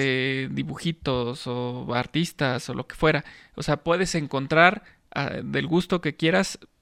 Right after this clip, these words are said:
de, de las agendas impresas. Si no es lo tuyo andar, eh, escribiendo, eh, te gusta más lo digital, pues ahí están un montón de opciones. Por ejemplo, ya los teléfonos por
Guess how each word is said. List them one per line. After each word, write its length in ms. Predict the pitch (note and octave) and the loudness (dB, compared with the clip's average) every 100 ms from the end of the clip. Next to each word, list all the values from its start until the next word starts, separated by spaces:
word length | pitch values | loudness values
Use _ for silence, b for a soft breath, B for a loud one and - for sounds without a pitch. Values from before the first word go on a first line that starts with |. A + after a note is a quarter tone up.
| _ | _
de, 520 | - - E3+ D#3 C#3 B2+ | -20 -10 -6 -2 -2 -2
de 160 | - C#3 | -6 -4
las 200 | B2+ - | -4 -6
agendas 380 | D3 D3+ D3 - | -4 -4 -4 -6
impresas. 460 | B2+ A2+ - - - B B B B | -8 -8 -10 -16 -20 B B B B
Si 240 | - D#3+ | 0 2
no 200 | D#3 E3+ | 6 6
es 80 | G3 | 6
lo 160 | F#3 | 4
tuyo 480 | E3+ F3 F3 E3 D#3+ | 4 4 6 8 8
andar, 460 | D3+ D3 C#3+ D3+ C#3 | 4 4 4 4 0
eh, 280 | - - - | 0 0 0
escribiendo, 800 | C#3+ - C#3+ D3+ E3 F#3 G#3 B3+ b b b b | -2 -2 0 4 6 6 4 0 b b b b
eh, 280 | - D3 C#3 | 0 2 2
te 80 | C3+ | 0
gusta 280 | C3+ D#3+ D#3+ | -2 -2 0
más 160 | D3 | 0
lo 100 | C#3+ | 0
digital, 560 | C#3 C3+ - - F3+ A#3 B B B - _ | -2 -4 -2 2 2 2 B B B -20 _
pues 180 | C3+ - | -4 -2
ahí 120 | B2+ | -2
están 380 | D3 C#3+ B2+ A#2+ | 0 2 2 0
un 180 | C#3 D3 | -2 -2
montón 420 | D3 D3 D3 D#3+ | -2 -2 -2 0
de 60 | |
opciones. 400 | D#3 - E3+ F3 | -2 0 0 0
Por 140 | - C#3+ | -2 -4
ejemplo, 340 | C#3 D#3+ D#3+ | -2 -2 0
ya 160 | D3+ D3 | 4 4
los 220 | E3 - | 4 2
teléfonos 640 | D3+ C3+ F3 - F3+ E3 | 0 6 4 4 2 2
por 460 | - - - - E3+ | -2 -6 -4 -4 -8